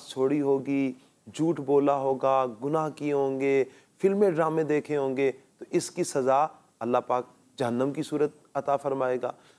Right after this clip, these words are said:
तो इस तरह मजदूर की मिसाल है इंसान इस दुनिया में। अब हम गौर करें प्यारी प्यारी बच्चियों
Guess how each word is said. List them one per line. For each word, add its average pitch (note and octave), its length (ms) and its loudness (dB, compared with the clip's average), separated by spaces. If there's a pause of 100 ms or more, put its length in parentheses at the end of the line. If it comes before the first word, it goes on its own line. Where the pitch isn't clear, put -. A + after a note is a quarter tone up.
(160)
तो - 60 0
इस - 240 -4
तरह E3 320 0 (360)
मजदूर D3+ 600 0
की G3+ 140 -4
मिसाल D3+ 440 -2
है C3+ 200 -4 (600)
इंसान D3 500 0 (320)
इस G#3 200 -4 (180)
दुनिया A#2+ 360 -2
में। A2+ 180 -6 (240)
अब F3 120 0
हम G3+ 220 0 (300)
गौर F#3 300 2
करें F3 240 2
प्यारी D#3+ 240 4
प्यारी D#3 240 2
बच्चियों D3+ 360 0